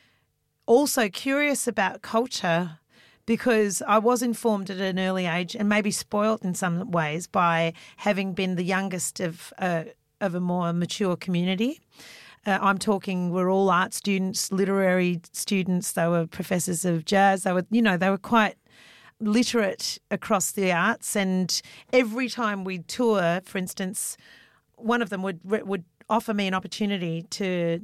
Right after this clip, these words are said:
learn something about the place we were in, either in New York by taking me to Guggenheim or,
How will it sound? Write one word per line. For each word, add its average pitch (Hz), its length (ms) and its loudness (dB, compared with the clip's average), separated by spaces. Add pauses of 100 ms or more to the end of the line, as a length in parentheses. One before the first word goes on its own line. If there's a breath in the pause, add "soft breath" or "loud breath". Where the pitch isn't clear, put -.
learn 196 400 0
something 202 360 -2
about 170 220 -6
the 139 60 -20
place 185 300 -4
we 185 120 0
were 180 80 2
in, 180 200 2
either 180 440 2
in 180 180 2
New 185 80 4
York 185 460 2 (360 loud breath)
by 185 180 2
taking 190 380 -4
me 180 100 0
to 175 80 -4
Guggenheim 190 800 0
or, 170 260 2